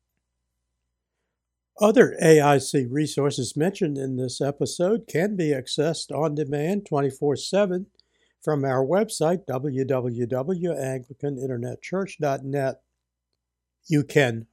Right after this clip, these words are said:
watch this and other videos in the Bible study, Christian education, and other video categories from links on the Bible study or digital library pages. Or, if you prefer,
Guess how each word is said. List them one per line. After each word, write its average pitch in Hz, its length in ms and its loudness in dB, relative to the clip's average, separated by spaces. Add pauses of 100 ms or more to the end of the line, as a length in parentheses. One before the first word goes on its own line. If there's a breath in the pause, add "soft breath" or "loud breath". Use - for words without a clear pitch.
watch 151 640 0
this 139 380 0
and 123 180 -2
other 190 280 0
videos 131 840 -2 (160)
in 135 260 -4
the 110 180 -8
Bible 151 400 -2
study, 165 520 -2
Christian 151 420 -8
education, 143 840 -6 (360 loud breath)
and 131 320 -4
other 170 280 2
video 135 500 0
categories 165 1000 -2 (440)
from 127 340 -2
links 160 380 0
on 143 300 -2
the 120 80 -2
Bible 156 400 4
study 147 420 -2
or 120 120 0
digital 139 480 0
library 160 540 -2
pages. - 680 -6 (340)
Or, 180 340 2
if 127 300 -4
you 127 140 -4
prefer, 165 600 -2